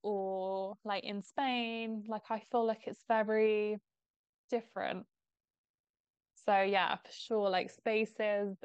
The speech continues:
and, yeah, certain environments I'm conscious of.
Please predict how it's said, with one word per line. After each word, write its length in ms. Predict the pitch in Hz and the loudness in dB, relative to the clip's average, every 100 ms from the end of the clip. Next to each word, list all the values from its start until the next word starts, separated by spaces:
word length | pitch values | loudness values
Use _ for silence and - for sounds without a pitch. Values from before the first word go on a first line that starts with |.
| - | -12
and, 400 | 190 190 190 185 208 | -10 -6 -6 -6 -2
yeah, 280 | 196 190 190 | 0 0 -2
certain 800 | - 214 202 196 196 190 190 185 _ _ _ _ _ _ _ _ _ | -2 2 2 2 0 -2 -6 -10 _ _ _ _ _ _ _ _ _
environments 1080 | 214 202 208 190 190 185 180 - - - - | 0 2 2 0 0 -2 -4 -6 -6 -10 -10
I'm 420 | - 196 190 190 233 | -6 -4 -4 -6 -6
conscious 480 | - 196 202 185 | -4 -4 -4 -2
of. 280 | 190 180 190 | -2 0 -4